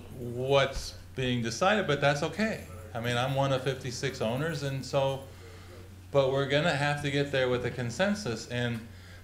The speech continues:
these kind of conversations and the follow-up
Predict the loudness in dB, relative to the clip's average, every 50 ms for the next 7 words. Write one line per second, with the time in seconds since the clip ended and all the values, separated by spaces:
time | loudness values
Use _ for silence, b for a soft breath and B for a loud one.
0 | B 0 2 2 4 2 2 0 0 2 2 2 2 2 0 0 0 0 0 -2
1 | -2 -2 0 0 0 0 -2 -4 -6 -6 -4 -4 -4 -4 -4 -6 -2 2 4 6
2 | 6 6 6 6 4 4 2 2 2 0 -2 -2